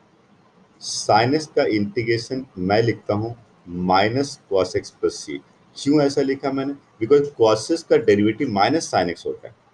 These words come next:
cos x का derivative minus sin x होता है। यदि cos x का derivative minus sin x है, तो sin x का इंटीग्रेशन minus cos x हो जाएगा। बहुत carefully इस बात को समझना, कोई confusion नहीं होना चाहिए। आप differentiation के साथ integration को relate तो करो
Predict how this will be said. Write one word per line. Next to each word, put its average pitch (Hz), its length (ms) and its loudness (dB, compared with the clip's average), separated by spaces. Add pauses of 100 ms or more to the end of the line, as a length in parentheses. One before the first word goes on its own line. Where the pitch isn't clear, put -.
(320)
cos 104 260 0
x 156 100 0
का 151 120 0
derivative 117 500 -2 (320)
minus 110 500 0
sin 90 200 0
x - 100 -16
होता - 160 -6
है। 113 60 0
यदि 120 80 -6
cos 104 340 -2
x 143 160 0
का 131 60 0
derivative 92 540 -2 (480)
minus 107 340 0
sin 90 300 0
x - 140 -8
है, 107 80 2
तो 127 120 -4
sin 98 340 -2
x 131 100 -6
का 135 100 -4
इंटीग्रेशन 135 460 -6 (240)
minus 151 280 -6
cos - 260 -4
x - 200 -8
हो 73 60 -4
जाएगा। 65 260 -4 (460)
बहुत 110 340 -2
carefully 107 420 0
इस 110 180 -8
बात 98 220 0
को 101 80 -4
समझना, 95 360 -6
कोई 131 240 0
confusion 107 560 0
नहीं 123 140 -2
होना 104 180 -2
चाहिए। 95 180 0
आप 92 120 -4 (120)
differentiation 117 680 -4
के 113 160 -8
साथ - 600 -2
integration 104 600 0
को 117 180 -2
relate 92 480 2
तो 139 80 2
करो 101 320 2